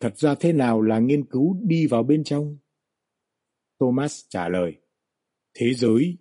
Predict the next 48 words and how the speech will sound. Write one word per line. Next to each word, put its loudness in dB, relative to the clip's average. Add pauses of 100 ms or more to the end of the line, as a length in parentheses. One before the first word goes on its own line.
chỉ -4
là -4 (100)
những -4
chiều -2
không -4
gian -4
khác -6
nhau 0
với 2
những 0
rung -2
động 0
theo -10
các -4 (120)
tần -2
số -4
riêng 0
biệt. 0 (880)
Con 2
người 2
chúng 0
ta -2
được 0 (120)
cấu 0
tạo -2
bởi -2
các -8
phần -4
riêng 0
biệt. 0 (840)
Một -2
phần 2
rung 2
động 0
theo -4
tần -4
số -4
khác -4
nhau, -4 (360)
tương 4
ứng 0
với 0
những -2
chiều 0
không -4
gian -2
khác -8
nhau. -2